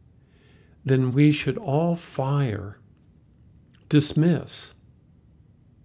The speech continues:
whoever created the template for this physical reality.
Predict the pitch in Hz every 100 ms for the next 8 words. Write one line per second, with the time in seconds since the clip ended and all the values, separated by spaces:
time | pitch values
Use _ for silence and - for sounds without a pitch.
0 | - - 131 143 156 151 - 135 131 120
1 | 113 104 101 - 147 143 104 95 - 113
2 | 107 107 - 131 107 113 107 98 101 107
3 | 117 127 113 117